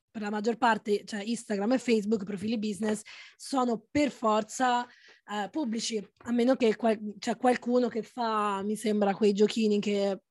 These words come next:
mm, solo dopo aver messo "mi segui" puoi vedere i contenuti, cose così. Comunque, come si dice in inglese, without further ado, parliamo delle A D V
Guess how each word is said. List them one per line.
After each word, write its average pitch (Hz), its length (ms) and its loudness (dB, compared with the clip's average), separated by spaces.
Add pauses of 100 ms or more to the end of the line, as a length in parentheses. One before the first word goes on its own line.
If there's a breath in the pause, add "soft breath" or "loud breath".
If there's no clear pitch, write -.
mm, 202 280 -4
solo 233 300 4
dopo 226 180 4
aver 214 180 2
messo 214 320 -2
"mi 214 120 0
segui" 214 380 4
puoi 208 140 -2
vedere 208 200 2
i 202 40 2
contenuti, 202 580 -4
cose 190 200 -6
così. 170 160 -8 (400 loud breath)
Comunque, 240 720 6 (260)
come 233 180 -4
si 262 80 0
dice 254 140 0
in 247 60 0
inglese, 277 360 2
without 240 320 4
further 254 320 0
ado, 320 360 4
parliamo 302 460 2
delle 262 160 2
A 226 60 6
D 208 180 -4
V 185 240 -4